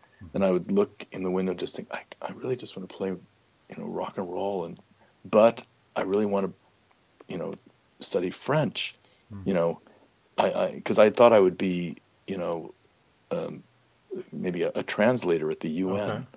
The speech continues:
Speaker 1: Ah,
Speaker 2: And
Speaker 1: translator.
Speaker 2: so interestingly,
Speaker 1: Perfect.
Speaker 2: yeah.
Speaker 1: Okay, got it.
Speaker 2: <laughs> And so, uh, I came back and I, I decided, "You know what? I'm not gonna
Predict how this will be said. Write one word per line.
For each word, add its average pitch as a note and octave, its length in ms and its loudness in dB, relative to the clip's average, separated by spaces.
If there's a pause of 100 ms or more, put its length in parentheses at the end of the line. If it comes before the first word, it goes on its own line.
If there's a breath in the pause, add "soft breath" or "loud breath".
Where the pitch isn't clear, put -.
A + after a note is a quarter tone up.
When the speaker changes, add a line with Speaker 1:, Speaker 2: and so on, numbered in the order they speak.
(140)
Speaker 1:
Ah, C#3 240 -2
Speaker 2:
And G2 100 -10
Speaker 1:
translator. G2 540 0
Speaker 2:
so F#2+ 320 6
interestingly, G2+ 640 2
Speaker 1:
Perfect. C#3+ 400 0
Speaker 2:
yeah. G2 300 4 (180)
Speaker 1:
Okay, B2+ 500 6 (120)
got A2 200 0
it. B2+ 60 0
Speaker 2:
<laughs> A2+ 60 8
And G#2 140 6
so, G#2 600 10 (380)
uh, G#2 120 10
I G2 120 4
came A#2 240 4
back G#2 340 8
and G2 40 4
I, D#2 340 0
I - 40 4
decided, F#2+ 400 2
"You G2 80 0
know G2 140 6
what? F#2 260 6 (500)
I'm F#2+ 200 0
not F#2+ 340 2
gonna F#2+ 260 -4